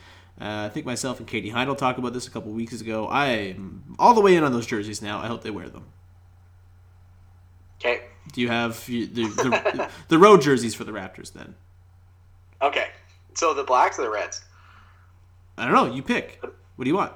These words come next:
Speaker 2: Oh, I pick?
Speaker 1: <laughs> Yeah.
Speaker 2: Oh, okay. Um, I want the, I want the, I want them to wear the city jerseys. So I want, like, the slightly off red in road <laughs> games.
Speaker 1: Yeah, that's what I'm talking about. The, the, the red chevron jersey. That, that's the one I want them to wear at home.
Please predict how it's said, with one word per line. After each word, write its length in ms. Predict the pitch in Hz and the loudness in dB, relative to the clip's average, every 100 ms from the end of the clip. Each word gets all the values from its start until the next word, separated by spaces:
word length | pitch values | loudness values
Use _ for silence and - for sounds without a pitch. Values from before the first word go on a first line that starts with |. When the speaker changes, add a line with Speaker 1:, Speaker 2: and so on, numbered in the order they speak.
| - | 0
Speaker 2:
Oh, 220 | 143 185 | 6 6
I 140 | 117 127 | 6 2
pick? 240 | 175 202 - | -2 -8 -8
Speaker 1:
<laughs> 40 | - | 0
Yeah. 140 | - 151 | 2 4
Speaker 2:
Oh, 200 | 120 131 | 2 0
okay. 240 | 131 107 | -2 -6
Um, 800 | 107 127 131 131 127 127 127 127 127 - | 0 2 4 4 4 2 -2 -8 -14 -2
I 80 | 135 | 2
want 160 | 170 | 4
the, 120 | 180 - | 2 -4
I 120 | 127 | -2
want 180 | 139 143 | 0 -2
the, 360 | 147 135 127 127 | -2 -2 0 -2
I 80 | 107 | 0
want 160 | 120 135 | 0 0
them 80 | 135 | -2
to 60 | 127 | -4
wear 220 | 120 117 | -2 -4
the 100 | 104 | -4
city 300 | - 120 117 | -4 -4 -6
jerseys. 420 | 104 98 90 - | -6 -8 -8 -10
So 120 | - 107 | -2 0
I 40 | |
want, 220 | 110 104 | 2 0
like, 140 | 110 107 | -2 -4
the 60 | - | -6
slightly 520 | - 120 135 123 120 | -4 -2 -2 -4 -2
off 260 | 95 101 98 | 2 2 0
red 340 | 87 85 90 - - | -4 -4 -8 -16 -16
in 100 | 107 | -10
road 260 | 95 - - | -6 -6 -6
<laughs> 280 | - - - | -8 -8 -10
games. 340 | - - - | -8 -6 -4
Speaker 1:
Yeah, 200 | 180 254 | 2 2
that's 220 | 135 156 185 | 4 0 -2
what 100 | 185 | -2
I'm 100 | 185 | 0
talking 360 | 202 269 127 | 0 -2 -2
about. 260 | 110 110 107 | -6 -8 -10
The, 100 | 123 | -10
the, 380 | 127 131 131 123 | -8 -6 -6 -6
the 80 | 131 | -6
red 200 | 139 156 | -6 -6
chevron 460 | - 233 123 104 95 | -4 -4 -4 -8 -12
jersey. 320 | 92 101 - | -16 -16 -16
That, 220 | 98 113 | -16 -14
that's 180 | 120 123 | -14 -8
the 60 | 156 | -4
one 100 | 151 | -2
I 40 | |
want 160 | 147 151 | -2 -4
them 100 | 139 | -4
to 60 | |
wear 140 | 139 123 | -4 -4
at 60 | |
home. 300 | 113 208 104 | -2 -4 -4